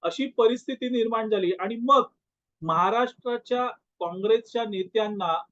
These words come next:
आपली चूक उमजली की आपण त्या जागेवर का क्लेम केला नाही, का दावा सांगितला नाही, ही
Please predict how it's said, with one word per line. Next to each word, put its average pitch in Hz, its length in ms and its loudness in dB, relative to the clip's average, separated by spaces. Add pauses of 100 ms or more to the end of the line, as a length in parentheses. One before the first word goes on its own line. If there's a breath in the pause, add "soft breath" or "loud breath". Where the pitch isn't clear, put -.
आपली 185 460 -8
चूक 196 380 -10 (100)
उमजली 175 600 -6 (1200)
की 240 80 0 (140)
आपण 294 500 2
त्या 285 260 0
जागेवर 262 520 2 (160)
का 254 200 0
क्लेम 285 360 -8
केला 262 280 -2
नाही, 247 220 0
का 214 260 -2
दावा 240 360 0
सांगितला 240 520 -4
नाही, 165 240 -4 (960)
ही 240 200 -4